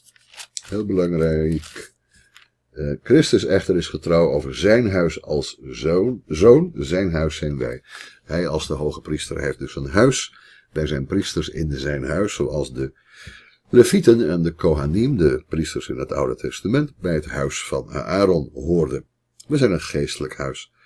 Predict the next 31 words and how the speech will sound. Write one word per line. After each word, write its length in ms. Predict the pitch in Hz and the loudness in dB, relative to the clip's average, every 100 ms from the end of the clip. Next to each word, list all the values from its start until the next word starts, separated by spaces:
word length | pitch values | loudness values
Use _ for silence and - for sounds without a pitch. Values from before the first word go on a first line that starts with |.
| - - _ | -20 -20 _
een 180 | - 92 | -6 -2
heilig 320 | 78 71 73 | 0 -2 -4
priesterdom, 600 | 71 71 - 67 65 73 _ | -6 -6 -6 -8 -8 -10 _
een 160 | 92 | -12
koninklijk 500 | - 85 80 76 71 | 2 4 4 0 -6
priesterdom, 540 | - 67 - 71 67 - | -6 -8 -8 -14 -16 -10
volgens 260 | 62 - | -10 -10
één 220 | - 65 | -10 -12
Petrus 360 | - 64 - - | -10 -10 -10 -10
twee. 300 | - 127 151 _ - - - - _ _ _ | 2 2 2 _ -20 -20 -20 -20 _ _ _
En 260 | - 123 143 | 6 6 8
wij 180 | 104 104 | 4 4
zijn 240 | 90 90 | 2 0
gemaakt 440 | 90 76 71 76 | 0 -2 -4 -4
tot 240 | - 78 - _ | -4 -4 -6 _
priesters 640 | 139 214 - - 113 - - | 2 2 2 2 2 2 -2
voor 140 | 101 | -2
onze 300 | 80 87 85 | 0 -4 -6
God 260 | - 73 - | -4 -4 -2
en 140 | 71 | -6
Vader, 400 | - - - 53 | -6 -8 -8 -6
zegt 280 | - 101 - | -4 -4 -2
ook 200 | 92 87 | -4 -2
Johannes 500 | 78 80 101 117 - | 0 0 0 -2 -4
in 220 | 90 80 _ _ _ - | -8 -8 _ _ _ -12
het 140 | 82 | -4
boek 200 | 85 - | -4 -2
Openbaring. 920 | 85 76 71 64 71 90 120 160 208 _ _ _ _ - _ _ _ _ _ - | -4 -4 -4 -2 -2 0 2 2 0 _ _ _ _ -20 _ _ _ _ _ -6
Openbaring 640 | 80 80 71 69 64 64 | -4 -2 0 0 -2 -6
één, 380 | - 90 90 82 _ _ | -4 -2 -2 -4 _ _
vers 580 | - - 65 - - - | -20 -8 -8 -6 -12 -16